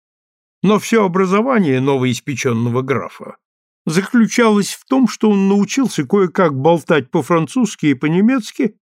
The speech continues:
и в совершенстве узнал расположение кабаков и прочих злачных мест в тех городах, где побывал. Поймать графа Кирилла Григорьевича и заставить его хотя бы на час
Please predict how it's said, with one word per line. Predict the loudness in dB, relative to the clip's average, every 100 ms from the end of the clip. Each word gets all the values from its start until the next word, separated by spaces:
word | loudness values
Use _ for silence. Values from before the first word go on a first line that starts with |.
| _
и | 2
в | 2
совершенстве | 2 2 2 2 2 0 2 2
узнал | 2 2 2 2 2 0 0
расположение | 0 0 0 2 2 2 4 2
кабаков | 0 -2 0 0 0 -2 -2 -6 _ _ _ _ -2
и |
прочих | 2 2 2 0 -2 -4
злачных | -4 0 2 2 -2 -4 0
мест | 0 0 -4 _ _
в | -6
тех | 0 0 2
городах, | 2 2 2 -2 -2
где | -2 0
побывал. | 0 -2 -2 -4 -6 -12 -16 _ _ _ _ _ _ _ _ _ _ _
Поймать | 0 2 2 0 0
графа | 0 2 0 -2
Кирилла | -4 -2 0 0 0
Григорьевича | 0 0 0 0 0 -4 -8 -12 -20 _ _
и | -2
заставить | 0 0 -2 0 0 0 -2
его | -2 0
хотя | -2 -2
бы | 0
на | 0 -2
час | -2 0 0 -4 -14